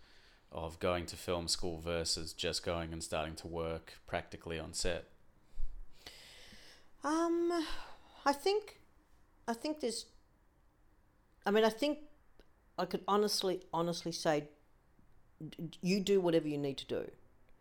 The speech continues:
Speaker 2: If you can get into a film school, most people go to film school 'cause they want a degree. You know, I mean, you, you want a degree and you want to dedicate time to study a craft, like, I don't know,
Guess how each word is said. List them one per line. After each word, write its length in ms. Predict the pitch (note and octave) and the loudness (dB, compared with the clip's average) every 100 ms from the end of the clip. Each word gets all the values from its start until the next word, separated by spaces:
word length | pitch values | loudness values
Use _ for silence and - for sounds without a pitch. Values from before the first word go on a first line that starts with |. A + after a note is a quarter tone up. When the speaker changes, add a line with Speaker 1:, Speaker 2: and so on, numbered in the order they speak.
| - - - | -20 -14 -6
Speaker 2:
If 200 | E3+ F3 | -4 -2
you 140 | F3+ | -4
can 240 | F3 F#3 E3+ | -2 -2 0
get 280 | D#3 A3+ | 2 4
into 280 | B3 A#3+ G#3+ | 4 0 -2
a 60 | F#3+ | -2
film 300 | - F3 F3 | -2 -4 -4
school, 540 | - - G2+ G2+ G#2+ C#4 | -6 -6 -6 -6 -8 -6
most 300 | F3 E3+ E3 | 0 2 2
people 260 | - F#3 E3 | -2 -2 -2
go 180 | D#3 D3 | 0 0
to 60 | |
film 180 | - D#3 | 0 -2
school 200 | - D#3 | -2 -6
'cause 160 | - E3+ | -4 0
they 100 | F3 | 2
want 140 | E3+ | 2
a 40 | |
degree. 380 | D#3+ D#3+ G#3 A#3 - - - - - - | 0 0 0 0 -4 -16 -20 -20 -20 -6
You 120 | D#3 | -2
know, 260 | C#3+ E3+ G3 | -2 -2 -4
I 120 | - D#3 | -6 -4
mean, 280 | D#3 D3+ | -4 -4
you, 160 | C#3 C#3 - D3 | -8 -12 -12 -6
you 100 | D3+ | -2
want 240 | C#3 D3+ | 2 2
a 40 | D#3 | 2
degree 540 | D3+ C#3+ D3 D#3+ - - - | 0 0 0 -2 -4 -10 -8
and 240 | C3+ C#3+ | -6 -4
you 100 | C#3+ | -2
want 160 | D3 C#3+ | -2 -2
to 60 | |
dedicate 560 | C#3+ D3 D#3 - C3 - | -2 -2 -2 -2 -4 -4
time 600 | - D3 C#3+ A#2+ D#3 F#3 - - - - - - - - | -2 0 0 -2 -6 -8 -12 -20 -20 -20 -20 -20 -18 -10
to 300 | - D#3 C#3+ | -4 -2 -2
study 640 | - - C#3 D3+ D3 C#3+ - - | -4 0 2 2 -2 -4 -10 -18
a 60 | - | -16
craft, 880 | - - D#3 C#3 - G3+ - - F3 | -8 -2 0 0 -4 -8 -10 -12 -2
like, 240 | D3 C#3+ - _ - - _ - - - _ _ - - - | 2 2 -2 _ -20 -20 _ -20 -20 -20 _ _ -20 -18 -10
I 40 | |
don't 100 | C#3 | -6
know, 220 | C3 C3+ | -6 -6